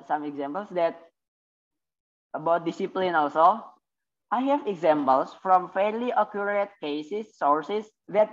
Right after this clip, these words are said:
there have been some cases, some recent cases occurred in boarding school. It, the first, yeah, uh, as we know, a few months ago,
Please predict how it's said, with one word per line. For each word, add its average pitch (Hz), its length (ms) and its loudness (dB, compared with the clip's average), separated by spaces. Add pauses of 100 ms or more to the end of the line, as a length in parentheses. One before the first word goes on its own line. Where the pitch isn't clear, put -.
there 220 160 0
have 247 320 0
been 240 300 -8 (240)
some 240 360 4 (120)
cases, 240 480 -6 (480)
some 208 460 2
recent 247 560 0
cases 208 580 -2 (380)
occurred 233 580 2
in 180 300 -6
boarding 180 420 2
school. 156 480 0 (500)
It, - 140 -14 (880)
the 190 140 -2
first, 214 340 4 (260)
yeah, 147 340 2 (400)
uh, 175 460 4
as 214 140 -4
we 233 80 -14
know, 254 480 -2 (320)
a 185 80 -10
few 262 260 -10
months 254 300 -4
ago, 180 400 -6